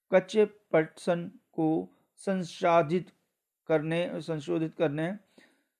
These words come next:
ए, में प्रचार जल मिलता है। पश्चिम बंगाल और सीमावर्तीय राज्य जैसे उड़ीसा, बिहार, उत्तर प्रदेश में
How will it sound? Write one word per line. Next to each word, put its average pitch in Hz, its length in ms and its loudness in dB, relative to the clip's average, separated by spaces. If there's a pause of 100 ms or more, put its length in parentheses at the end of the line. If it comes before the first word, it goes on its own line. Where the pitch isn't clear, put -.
(220)
ए, 180 280 -2
में 175 260 -2
प्रचार 170 680 4
जल 165 480 0
मिलता 156 340 -2
है। 170 260 -4 (360)
पश्चिम 208 360 -4
बंगाल 151 480 0 (260)
और 165 160 0
सीमावर्तीय 165 1040 -2
राज्य 139 380 0
जैसे 143 320 -6
उड़ीसा, 151 640 -4
बिहार, 143 600 6
उत्तर 185 380 4
प्रदेश 160 560 -2
में 147 280 -4